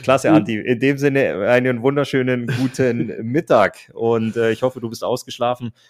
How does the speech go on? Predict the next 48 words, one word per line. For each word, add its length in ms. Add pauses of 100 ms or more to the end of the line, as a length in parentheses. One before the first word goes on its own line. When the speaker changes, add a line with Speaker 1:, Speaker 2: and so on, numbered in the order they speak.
(120)
Speaker 1:
nach 180
deiner 260
Rückreise 720
von 440
Straubing 680
gestern 340
Abend. 420 (320)
Speaker 2:
Bin 160
ich, 240
ja. 140 (200)
Also, 440 (260)
ähm, 480
es 160
ist 160
einfach, 440
Reisen 440
gehört 300
dazu, 260
deswegen 480
nehme 200
ich's 100
gar 140
nicht 160
mehr 100
so 80
richtig 300
zur 100
Kenntnis. 500
Ich 160
bin 220
dort, 420
komm 280
zurück 360
und 140
dann 300
dazwischen 520
war 100
eine 140
Reise, 300
aber 80
ich 80
kann 140
mich 140
grad 160
nicht 120
mehr 100
dran 200
erinnern. 400